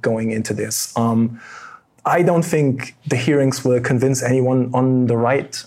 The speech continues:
Um, I think that is highly unlikely considering the political environment in which they take place, considering the information environment in which they take place.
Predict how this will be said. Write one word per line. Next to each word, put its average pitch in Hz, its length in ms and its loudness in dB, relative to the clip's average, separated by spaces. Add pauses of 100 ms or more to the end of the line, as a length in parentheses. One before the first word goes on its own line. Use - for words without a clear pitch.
(100)
Um, 135 340 0
I 127 80 -2
think 143 320 -2
that 131 200 0
is 123 300 -2
highly 131 380 0
unlikely 127 640 0
considering 127 680 0
the 120 200 0 (160)
political 147 680 0
environment 139 600 0
in 131 140 0
which 135 440 -2
they 131 180 2
take 139 260 -2
place, 147 200 0
considering 131 600 0
the 127 100 2
information 127 480 0
environment 135 420 2
in 123 140 0
which 123 200 -2
they 139 60 2
take 123 200 -6
place. 147 260 -2